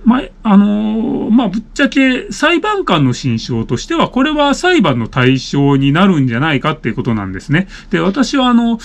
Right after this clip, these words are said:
最高裁のあの、ウェブサイトに載ってる、あの、判例集で、その、東京地裁の、あの、判例を見たんだけども、まあ、裁判官はなんかあの、判例タイムズのやつを見たみたいで、で、まあ、それを見てみると、まあ、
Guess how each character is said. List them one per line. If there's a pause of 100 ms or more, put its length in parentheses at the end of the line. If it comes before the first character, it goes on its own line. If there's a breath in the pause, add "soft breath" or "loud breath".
(640 loud breath)
最
高
裁
の
あ
の、 (720)
ウ
ェ
ブ
サ
イ
ト
に
載
っ
て
る、 (480 loud breath)
あ
の、
判
例
集
で、
そ
の、
東
京
地
裁
の、 (240)
あ
の、
判
例
を
見
た
ん
だ
け
ど
も、
ま
あ、
裁
判
官
は
な
ん
か
あ
の、
判
例
タ
イ
ム
ズ
の
や
つ
を
見
た
み
た
い
で、 (380 loud breath)
で、
ま
あ、
そ
れ
を
見
て
み
る
と、
ま
あ、